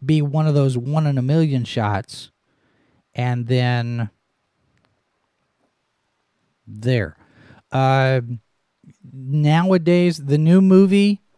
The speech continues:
uh, the new version of it will not have as much in the way of references to Star Wars, I don't think. One, because Star Wars is old,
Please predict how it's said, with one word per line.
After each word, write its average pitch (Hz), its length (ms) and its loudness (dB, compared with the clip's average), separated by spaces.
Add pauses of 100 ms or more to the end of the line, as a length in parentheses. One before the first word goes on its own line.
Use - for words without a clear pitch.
(600)
uh, 127 260 -2
the 131 140 -2
new 185 200 6
version 170 460 2
of 165 160 4
it 156 160 2
will 147 240 0
not 147 320 -4
have 135 460 -2
as 127 320 -4
much 123 600 -4
in 123 120 -4
the 123 80 -2
way 117 240 0
of 110 140 -4
references 117 580 -6
to - 100 -20
Star 110 320 -6
Wars, 95 240 -10
I 98 60 -6
don't 95 220 -12
think. 120 240 -4
One, 139 540 0
because 131 340 -4
Star 135 220 -4
Wars 131 240 -2
is 113 200 -6
old, 98 420 -6